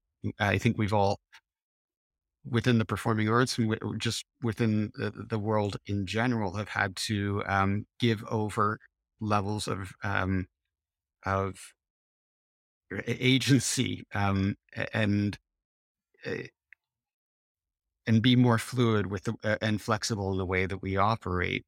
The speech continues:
Um, it's, it's, it's been a constant exercise in determining how to serve and maintain public trust, um, what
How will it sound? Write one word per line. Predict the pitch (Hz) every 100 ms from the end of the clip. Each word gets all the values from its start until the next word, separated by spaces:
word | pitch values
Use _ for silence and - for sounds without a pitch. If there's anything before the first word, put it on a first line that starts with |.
| -
Um, | 98 95 95 92 _ _
it's, | - 104 - - - _ _ _ _ _
it's, | - 160 156 - _ -
it's | 127 -
been | 131
a | 117
constant | - 117 120 - 123
exercise | 113 110 - 107 104 107 107 - - -
in | 113 107 107 107 107
determining | 113 - - - 117 110 107 107 104 _ - - _ _
how | - 117 113 113 110
to | - 117 110 107 107 107 107 _ - _ _ -
serve | - 117 117 113
and | 107 104
maintain | 104 107 - 104 104 107
public | - 107 104 -
trust, | - - 101 107 - - - - -
um, | 98 95 95 95 -
what | 104 101 110 107